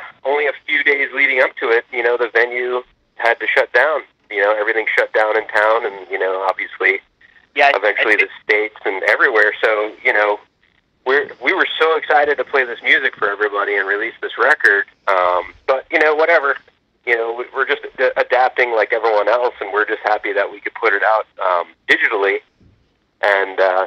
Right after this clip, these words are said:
Speaker 1: start promoting it, you know, on radio and on the
Speaker 2: Yeah.
Speaker 1: internet, and, you know, just helping people try to get through this with, you know, hey, we, we have a,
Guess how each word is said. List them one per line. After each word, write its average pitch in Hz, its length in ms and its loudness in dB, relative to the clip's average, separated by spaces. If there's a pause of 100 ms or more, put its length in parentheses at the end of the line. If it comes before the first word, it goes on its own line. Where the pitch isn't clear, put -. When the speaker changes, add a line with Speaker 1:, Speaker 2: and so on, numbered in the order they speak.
Speaker 1:
start 104 220 0
promoting 107 420 0
it, 101 240 0
you 104 140 0
know, 92 220 2
on 95 200 0
radio 98 680 0
and 87 160 -12 (480)
on 104 120 2
the 101 60 0
Speaker 2:
Yeah. 101 80 4
Speaker 1:
internet, 113 420 2
and, 95 260 -12 (180)
you 123 80 0
know, 107 140 2
just 117 160 -2 (220)
helping 120 340 -4
people 120 580 0 (340)
try 131 140 2
to 131 60 -6
get 131 180 0
through 135 220 0
this 143 180 0 (100)
with, 123 160 -2 (200)
you 123 80 0
know, 110 180 0
hey, 135 260 0 (140)
we, 117 220 -4
we 110 180 -2
have 120 220 2
a, 110 340 2